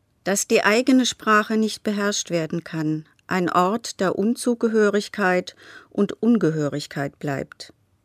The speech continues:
Dagegen inszeniert translinguales Schreiben als Semiodiversity, als Vieldeutigkeit zwischen Sprachen, eine Form des Durchsprachenschreibens oder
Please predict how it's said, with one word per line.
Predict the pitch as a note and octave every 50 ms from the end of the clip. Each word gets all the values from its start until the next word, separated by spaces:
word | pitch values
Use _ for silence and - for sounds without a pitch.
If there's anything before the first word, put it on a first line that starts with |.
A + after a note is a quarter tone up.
| _ _ _ _ _ _ _ _ _ _ _ _ _ _ _ _ _ -
Dagegen | E3+ F#3 G#3+ C4 - G3 F3 F#3 F#3 - G3+ G#3+ B3 B3 - -
inszeniert | G#3 G3+ G3+ - - - - G3+ G#3 F#3+ F#3 F3+ -
translinguales | - - F3+ F#3+ A#3 B3 - - A#3 A3 G#3 - F#3+ F#3+ F#3+ A3+ C#4 C4 G#3+ F#3 -
Schreiben | - - - E3 E3+ F3 F3+ - A3+ A3+ A3
als | - G3 F#3+ F3+ - - -
Semiodiversity, | - - - - A3 A#3+ B3 A#3 A#3 A3+ G#3+ F#3+ G3 F#3 F#3+ G#3+ A#3+ - - F3+ - - - F3+ F#3+ G3+ A3+ - _ - - - - - - _ _
als | - F#3+ G3 F#3+ F3+ - - -
Vieldeutigkeit | G3 - - - B3+ C4+ C#4 A#3+ G#3 F3 F3 F3 E3 E3+ - - - F3+ F#3 F#3+ F#3
zwischen | - - G#3+ G3+ - G#3 G#3
Sprachen, | - - - - G3 G3 G3+ G3+ - A#3 A#3 B3 C4 C4 _ _ _ _ - - - _ _ _ _
eine | - G3+ G#3 G#3 G#3+ G3+
Form | - - G#3+ G#3 G3+ G#3+ A3 A3
des | G#3 G#3+ G#3 G3+ - - _ -
Durchsprachenschreibens | - F3+ - G#3+ A3+ A#3 A#3 - - - - - - G3 G#3 A3+ A3+ - F#3+ E3 - - - - E3 D#3+ D#3 D3+ - D3 D#3 - - - - - _ _ _ -
oder | - F#3 F#3 F#3 G3 F#3 F3+ F#3+